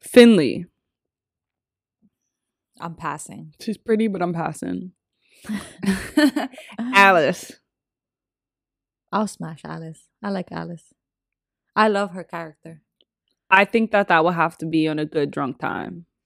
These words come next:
Speaker 2: I, I just love her personality.
Speaker 1: Yeah.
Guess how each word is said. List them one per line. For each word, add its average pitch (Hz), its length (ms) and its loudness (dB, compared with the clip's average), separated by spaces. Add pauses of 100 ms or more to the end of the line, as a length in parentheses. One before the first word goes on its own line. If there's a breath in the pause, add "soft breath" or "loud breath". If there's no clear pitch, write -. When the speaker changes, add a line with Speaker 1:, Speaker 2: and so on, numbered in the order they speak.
(420 soft breath)
Speaker 2:
I, 196 240 0
I 208 120 0
just 208 260 -4
love 196 360 0 (400)
her 190 120 -4
personality. 170 1040 -10
Speaker 1:
Yeah. 151 340 -4